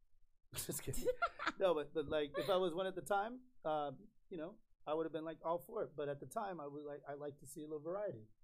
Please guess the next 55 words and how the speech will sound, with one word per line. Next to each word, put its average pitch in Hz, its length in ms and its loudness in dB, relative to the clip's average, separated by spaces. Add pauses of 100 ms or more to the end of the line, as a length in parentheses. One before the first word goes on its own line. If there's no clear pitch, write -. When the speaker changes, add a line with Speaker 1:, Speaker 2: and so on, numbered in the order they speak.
(140)
Speaker 1:
you 135 80 -12
know? 175 80 -10 (680)
Not 131 120 -8
a - 40 -6
bunch 131 200 -6
of 127 80 -8
sweaty 135 260 -6
balls. 127 380 -8 (360)
Speaker 2:
I 302 100 -2
thought 466 260 -6
about 294 120 -4
going 208 200 -6
to 190 60 -2
an 175 80 -2
all-girls 170 360 -4
school, 190 240 -8
but 180 120 -12
then 190 140 -6
I 185 80 -4
was 170 120 -8
like, 175 240 -8
"Mm, 247 720 0
Speaker 1:
See, 135 100 -8
but 127 140 -4
I 127 120 -4
feel 139 120 -4
like 127 140 -6
that's 117 200 -14
not 233 100 -6
Speaker 2:
might 247 220 -6
Speaker 1:
gonna 233 160 -8
Speaker 2:
not 220 340 -10 (240)
be 214 140 -10 (120)
for 202 120 -10
me." 185 460 -6 (400)
Speaker 1:
And 170 120 -4
you 202 60 -2
know 226 80 -2
what 233 120 0
they 214 100 -2
say? 214 160 -6
People 196 240 -6
who 180 60 -6
go 175 120 -2
to 180 80 -4
all 180 340 -4 (220)
Catholic 170 280 -6
school, 156 340 -12 (260)
uh, 139 60 -14 (320)
boys' 151 160 -6
school, 156 180 -12
whatever, 156 180 -14 (280)
they 143 100 -8
say, 170 180 -2
like, 151 140 0